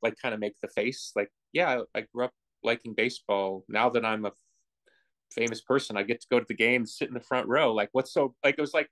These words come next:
like, "Isn't that a cool thing?" Like, you know what I mean? It's like, people would treat it as if it was, like, anti-rock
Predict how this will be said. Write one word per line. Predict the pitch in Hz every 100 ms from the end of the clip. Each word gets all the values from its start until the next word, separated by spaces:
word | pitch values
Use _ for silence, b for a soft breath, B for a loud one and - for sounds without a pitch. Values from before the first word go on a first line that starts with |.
| _
like, | 127 - _ _ _ _ _ _
"Isn't | 123 156
that | 151
a | 120
cool | - 135 165
thing?" | 175 214 226 233
Like, | 139 127 -
you |
know | 160
what |
I | 156
mean? | 156
It's | 151
like, | 143 - _
people | - 180
would | 175
treat | 151 135 165
it |
as | 135 123
if | 143
it | 135
was, | 131 117
like, | 110 -
anti-rock | 123 135 - 120 104 101 104